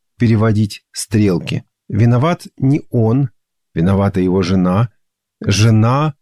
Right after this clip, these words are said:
которую ты мне дал, она дала мне,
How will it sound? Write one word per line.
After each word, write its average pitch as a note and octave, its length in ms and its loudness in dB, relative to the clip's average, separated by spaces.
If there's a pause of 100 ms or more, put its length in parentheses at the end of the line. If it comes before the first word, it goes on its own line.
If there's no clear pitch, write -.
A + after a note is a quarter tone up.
(220)
которую A#2 580 0
ты C#3+ 260 0
мне G#2+ 260 2
дал, A#2+ 420 -2 (880)
она A#2 360 2
дала A2 420 -2
мне, A#2+ 380 0